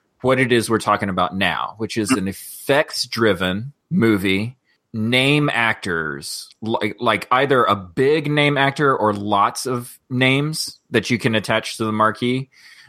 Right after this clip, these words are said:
um, and a massive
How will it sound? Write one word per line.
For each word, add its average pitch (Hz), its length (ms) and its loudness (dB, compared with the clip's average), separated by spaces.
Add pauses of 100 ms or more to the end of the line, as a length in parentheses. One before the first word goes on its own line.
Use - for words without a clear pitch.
(120)
um, 117 560 2 (140)
and 120 560 2
a 107 320 0 (540)
massive 120 960 0